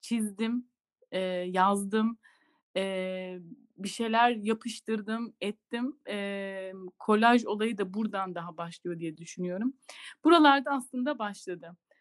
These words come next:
Sonrasında mesela, eee, işte, ata binmek istedim, ata bindim, iki hafta sonra vazgeçtim. Yüzme kursuna gitmek istedim, onu yaptım, vazgeçtim.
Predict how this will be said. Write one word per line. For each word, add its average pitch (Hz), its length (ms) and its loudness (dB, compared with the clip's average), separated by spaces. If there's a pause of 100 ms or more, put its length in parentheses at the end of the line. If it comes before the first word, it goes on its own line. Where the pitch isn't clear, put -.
(140)
Sonrasında 311 880 -4
mesela, 247 680 -4
eee, 196 520 -8
işte, 233 420 -6 (400)
ata 254 260 4
binmek 254 320 4
istedim, 240 560 -4
ata 214 260 -2
bindim, 214 280 0
iki - 200 -2
hafta 214 220 0
sonra 202 300 -2
vazgeçtim. 185 540 2
Yüzme 247 280 8
kursuna 254 300 2
gitmek 240 320 -2
istedim, 226 420 -2
onu 214 200 0
yaptım, 214 460 -2
vazgeçtim. 190 680 0